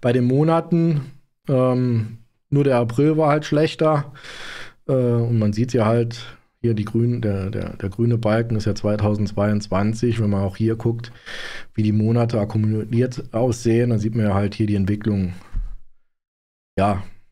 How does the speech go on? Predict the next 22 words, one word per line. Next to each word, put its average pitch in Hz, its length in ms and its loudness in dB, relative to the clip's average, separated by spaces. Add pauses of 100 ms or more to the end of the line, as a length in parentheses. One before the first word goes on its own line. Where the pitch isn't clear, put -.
(100)
ne, 117 160 0
also 131 300 2
es 160 80 -2
ist, - 80 -12
es - 200 -4
war 147 180 4
dieses 175 360 0
Jahr 135 140 2
auch 139 180 0
nicht 131 100 -2
alles 120 220 0
schlecht, 170 320 0
auch 151 220 0
wenn 147 120 2
sie 143 80 0
im 131 60 2
Moment 143 180 0
die 123 80 0
Zahlen 127 340 0
noch 135 160 -2
nicht 117 180 -2
hergeben. 160 640 2